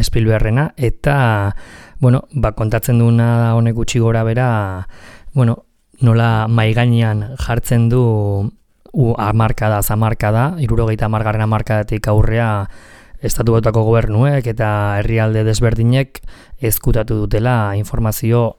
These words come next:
gizatasun guztiari, bueno, eragiten dion informazio bat extraterrestriak edo, bueno, estralurtarrak existitzen diela, behaiekin kontaktuak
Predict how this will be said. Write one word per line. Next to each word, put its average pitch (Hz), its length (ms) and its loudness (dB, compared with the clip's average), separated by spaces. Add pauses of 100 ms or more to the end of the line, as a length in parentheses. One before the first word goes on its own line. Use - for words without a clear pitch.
(180)
gizatasun 120 680 0
guztiari, 117 840 0 (420)
bueno, 120 240 2
eragiten 117 400 0
dion 120 520 2 (420)
informazio 120 560 2
bat 110 220 -2 (180)
extraterrestriak 117 1040 -2
edo, 113 180 0
bueno, 110 360 0 (160)
estralurtarrak 113 760 2
existitzen 110 1080 0
diela, 117 360 2 (920)
behaiekin 117 720 2
kontaktuak 110 840 -2